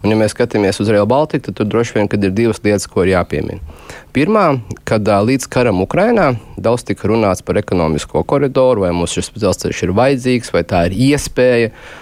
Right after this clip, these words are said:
Savukārt šobrīd, pēc kara Ukrainā, runājot arī ar partneriem Eiropā, un ne tikai Eiropā, arī nato,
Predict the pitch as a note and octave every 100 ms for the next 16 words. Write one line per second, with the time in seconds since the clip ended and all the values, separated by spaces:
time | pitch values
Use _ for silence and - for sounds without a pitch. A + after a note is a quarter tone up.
0 | - - G2+ - F#2+ - C3 C#3 C#3 A#2
1 | - - - G2+ A2 A#2 G2 F2+ G2 G2
2 | F2+ F2 - F2 E2+ G#2+ G#2 F2+ E2+ F2+
3 | A2 A2+ G2 - F2 F#2 F#2+ B2 - G#2
4 | G#2+ G2 F2+ - E2 E2+ E2+ G#2+ D#3 D3+